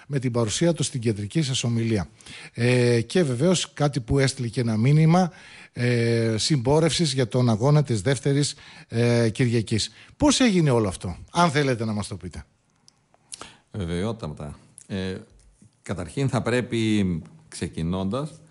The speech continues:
Speaker 2: να ευχηθώ μια καλή θητεία στον κύριο Κορετζίδη. Τα συγχαρητήριά μου σε αυτόν και στο συνδυασμό του. Από εκεί πρέπει να ξεκινήσουμε.
Speaker 1: Λέτε τα συγχαρητήρια. Πολύ πρόσεξα ότι στην ανακοίνωση του συνδυασμού δεν υπήρξε η λέξη συγχαρητήρια.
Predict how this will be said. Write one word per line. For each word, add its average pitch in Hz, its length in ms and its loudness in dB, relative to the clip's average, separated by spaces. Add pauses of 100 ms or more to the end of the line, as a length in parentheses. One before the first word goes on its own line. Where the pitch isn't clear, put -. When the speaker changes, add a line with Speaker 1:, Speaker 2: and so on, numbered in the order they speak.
(800)
Speaker 2:
να 104 120 0
ευχηθώ 107 380 -2
μια 104 200 4
καλή 98 240 -2
θητεία 95 400 -4
στον 85 160 -6
κύριο 80 180 -4
Κορετζίδη. 73 480 -4
Τα 101 80 -4
συγχαρητήριά 87 680 -4
μου 80 100 -4
σε 78 140 -10
αυτόν 92 240 -4
και 87 100 -6
στο - 160 -8
συνδυασμό 76 600 -6
του. - 240 -8 (160)
Από - 180 -12
εκεί 76 140 -10
πρέπει 76 260 -10
να 71 80 -8
ξεκινήσουμε. - 600 -8 (120)
Speaker 1:
Λέτε 175 260 2
τα 156 120 2
συγχαρητήρια. 117 640 0
Πολύ 123 220 -2
πρόσεξα 160 400 -2
ότι 123 140 -2
στην 113 180 -4
ανακοίνωση 110 360 0
του - 40 -6
συνδυασμού 117 340 2
δεν 151 160 4
υπήρξε 143 360 0
η - 20 2
λέξη 131 220 0
συγχαρητήρια. 87 680 -4